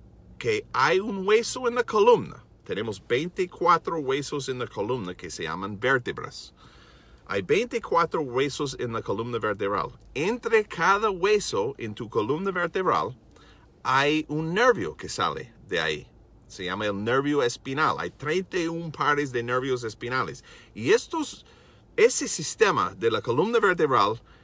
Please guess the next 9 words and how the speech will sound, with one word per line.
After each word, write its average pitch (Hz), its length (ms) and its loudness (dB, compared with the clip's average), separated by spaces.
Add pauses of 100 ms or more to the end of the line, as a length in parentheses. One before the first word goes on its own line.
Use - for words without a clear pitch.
(120)
y 131 100 2
el 123 80 6
sistema 175 460 0
nervioso 151 640 4 (260)
tiene 202 480 0
una 175 460 -4 (280)
relación 127 640 0
muy 165 260 0
especial, 123 640 -2